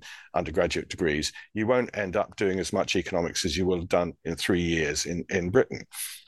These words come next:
And that's a good thing. Basically, you need the breadth. You need this kind of different sort of, uh, dif-, different kinds of skills. Um, and so the, the British, uh,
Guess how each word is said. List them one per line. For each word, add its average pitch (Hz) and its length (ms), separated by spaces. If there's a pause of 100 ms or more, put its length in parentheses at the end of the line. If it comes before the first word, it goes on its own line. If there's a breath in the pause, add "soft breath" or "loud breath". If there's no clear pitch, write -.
(140 loud breath)
And 120 120
that's 147 240
a 127 40
good 139 240
thing. 180 360 (640)
Basically, 120 540
you 104 120
need 107 280
the 107 80
breadth. - 280
You 101 100
need 117 220
this 110 200
kind 87 240
of 85 80
different - 340
sort 82 200
of, 82 180 (180)
uh, 71 40 (300)
dif-, 82 300
different - 300
kinds 80 240
of 78 100
skills. 104 540 (800 loud breath)
Um, 107 440 (100)
and 117 200
so 123 500 (540)
the, 110 340
the 101 140
British, 139 420
uh, 104 120